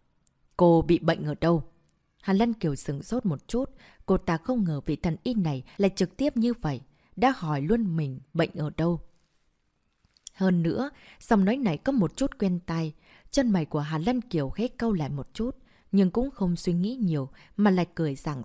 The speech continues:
rỡ nói. "Thần y, thật ra tôi cũng không có bệnh gì, tôi chỉ là muốn mặt mình trở nên càng xinh đẹp hơn, càng mỹ lệ hơn, anh có thể làm được không?"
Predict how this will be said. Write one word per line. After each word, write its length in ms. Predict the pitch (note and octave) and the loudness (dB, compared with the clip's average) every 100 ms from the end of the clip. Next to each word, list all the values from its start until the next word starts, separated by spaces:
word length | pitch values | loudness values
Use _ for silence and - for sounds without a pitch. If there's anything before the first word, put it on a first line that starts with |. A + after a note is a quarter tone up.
| - | -4
rỡ 140 | F3+ | -4
nói. 360 | G3+ E3 G3 C4+ _ _ _ _ _ _ _ _ | -2 -2 -4 -8 _ _ _ _ _ _ _ _
"Thần 200 | F#3+ D#3+ - | 0 0 0
y, 280 | F#3+ G3 - _ _ - | 2 2 0 _ _ -2
thật 140 | F#3+ - - | -2 0 0
ra 260 | E3+ D#3+ | 2 2
tôi 200 | D#3+ F#3 | 0 0
cũng 180 | G3 C#4 | 2 0
không 200 | - F#3+ | 0 0
có 120 | C4+ | 0
bệnh 260 | G#3 D#3+ - | 0 -2 -4
gì, 300 | - D3+ C3 - - | -4 -4 -4 -10 -2
tôi 120 | - C4 | 2 4
chỉ 120 | G3+ | 2
là 200 | C#3+ C#3+ | 0 -2
muốn 340 | C3+ D3 F#3 D4 _ _ - | -4 -2 -2 -4 _ _ 2
mặt 220 | G#3+ F#3 | 4 4
mình 180 | F#3+ E3+ | 2 2
trở 120 | E3 | 0
nên 200 | F3 C4 | 0 -2
càng 280 | - D#3 C#3 | -2 -6 -4
xinh 220 | - A3+ | -2 0
đẹp 200 | D#3 C#3 | 0 0
hơn, 220 | E3+ F#3+ E3+ - _ _ | 2 2 0 -6 _ _
càng 260 | G#3 F#3+ F#3 | 2 4 4
mỹ 200 | F#3+ D4 | 2 0
lệ 200 | G3+ D#3+ | -2 -2
hơn, 280 | D3+ F#3 F3+ - - | 0 0 0 -2 -8
anh 140 | - A3+ | -4 2
có 140 | D4 | 2
thể 180 | - F3+ | 2 0
làm 280 | D#3 C3+ C3+ | 0 -4 -6
được 200 | - - | -10 -4
không?" 220 | F#3 | -2